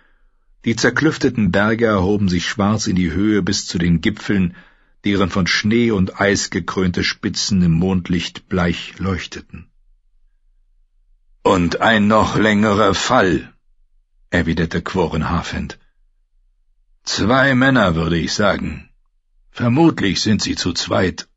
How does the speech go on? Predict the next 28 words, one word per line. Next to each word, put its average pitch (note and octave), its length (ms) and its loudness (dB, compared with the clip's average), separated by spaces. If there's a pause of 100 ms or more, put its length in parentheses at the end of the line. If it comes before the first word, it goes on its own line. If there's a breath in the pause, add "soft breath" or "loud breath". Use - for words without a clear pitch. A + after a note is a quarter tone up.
um F2+ 180 0
sich E2+ 220 -2
bei G2 160 0
der F2 180 0
Wache G#2+ 240 2
abzuwechseln." - 880 -4 (2250)
"Ich." - 420 2 (1500)
Der G2 140 0
Grenzer G2+ 440 0
mit G#2+ 240 0
Namen F#2+ 380 2
Stone G2+ 400 0
Snake G#2 460 0
hatte G2 180 -2
bereits F#2+ 360 0
unter F2+ 200 0
Beweis F#2+ 480 0
gestellt, F#2+ 480 -2 (600 soft breath)
dass F#2 200 -4
er G2+ 80 0
der F#2 140 0
beste G2+ 420 0
Kletterer F2+ 500 -2
war. F#2 280 2 (760 soft breath)
Daran F#2+ 300 2
bestand F#2+ 340 -2
kein G2 180 0
Zweifel. F2+ 480 -2